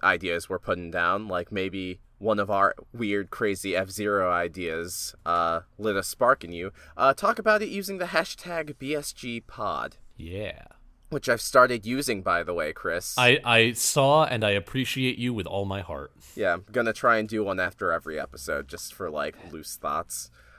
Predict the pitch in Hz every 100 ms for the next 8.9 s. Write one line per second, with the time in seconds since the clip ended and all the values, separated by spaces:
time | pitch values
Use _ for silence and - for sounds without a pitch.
0 | _ - 98 104 80 73 - - _ _
1 | - 190 190 - 165 147 - 120 117 107
2 | 101 98 - 104 95 - - 90 85 -
3 | 151 147 135 - 110 - 107 95 90 87
4 | 85 78 - 104 98 98 - _ - 107
5 | - 101 98 95 92 101 95 92 - 98
6 | 95 101 104 98 113 104 143 156 110 -
7 | 107 - 117 113 - 127 117 117 110 107
8 | 131 113 - - 175 165 - 127